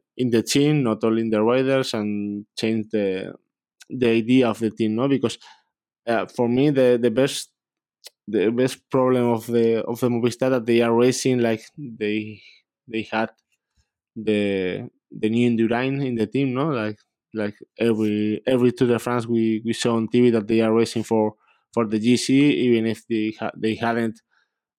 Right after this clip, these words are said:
a good r-, rider for being in the, on the podium, no, in the last stage.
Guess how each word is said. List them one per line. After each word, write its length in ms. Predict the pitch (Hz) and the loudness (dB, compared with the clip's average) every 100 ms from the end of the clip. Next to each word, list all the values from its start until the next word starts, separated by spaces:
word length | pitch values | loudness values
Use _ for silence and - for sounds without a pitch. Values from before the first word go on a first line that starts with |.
| _ | _
a 140 | 113 | -4
good 240 | 110 127 131 - _ _ | 2 4 4 0 _ _
r-, 480 | 101 113 113 117 110 | -4 -2 2 2 4
rider 380 | 113 123 123 117 | 2 2 2 0
for 380 | - 113 113 110 | 0 -2 -2 -2
being 560 | 120 120 113 110 107 - | -2 -2 -2 -4 -8 -12
in 140 | 123 | -6
the, 160 | 113 104 | -4 -4
on 160 | 90 113 | -6 -4
the 80 | 110 | -2
podium, 400 | 123 127 160 160 | 0 2 2 0
no, 240 | 131 160 | -2 -4
in 160 | 120 113 | -4 -4
the 80 | 110 | -4
last 200 | 113 113 | -6 -8
stage. 360 | - 127 151 | -4 -2 -2